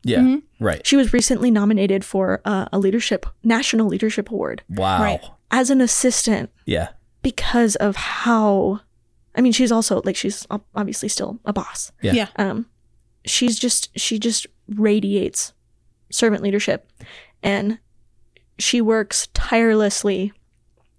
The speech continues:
Speaker 3: not only to support our C E O,
Speaker 1: Yeah.
Speaker 3: but to make sure that us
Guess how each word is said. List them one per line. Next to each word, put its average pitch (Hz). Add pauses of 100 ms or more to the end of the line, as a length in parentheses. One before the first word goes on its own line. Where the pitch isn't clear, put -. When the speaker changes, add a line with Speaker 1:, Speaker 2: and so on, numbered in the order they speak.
Speaker 3:
not 233
only 226
to 220
support 220 (340)
our 226
C 214
E 208
O, 220 (200)
Speaker 1:
Yeah. 87 (500)
Speaker 3:
but - (160)
to -
make 220
sure 214 (140)
that 214 (120)
us -